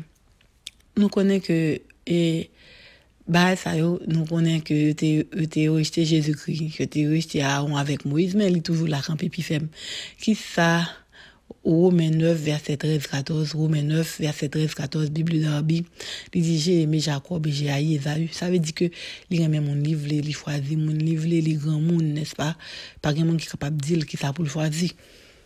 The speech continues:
Les grands monde, c'est lui-même qui décide pour choisir mon livre, qui ça.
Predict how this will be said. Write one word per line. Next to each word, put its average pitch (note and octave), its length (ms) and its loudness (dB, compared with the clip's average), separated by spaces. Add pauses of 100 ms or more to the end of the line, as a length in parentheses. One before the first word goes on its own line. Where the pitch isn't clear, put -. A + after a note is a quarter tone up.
(240)
Les F#3 120 4
grands D#3 180 2
monde, E3+ 200 4
c'est D#3+ 120 -2
lui-même D#3+ 240 2
qui D#3 100 -4
décide D#3+ 800 0 (360)
pour D#3+ 120 -4
choisir D3+ 340 -2
mon D#3 60 0
livre, D3+ 280 0 (120)
qui D#3+ 120 -8
ça. D3+ 300 -4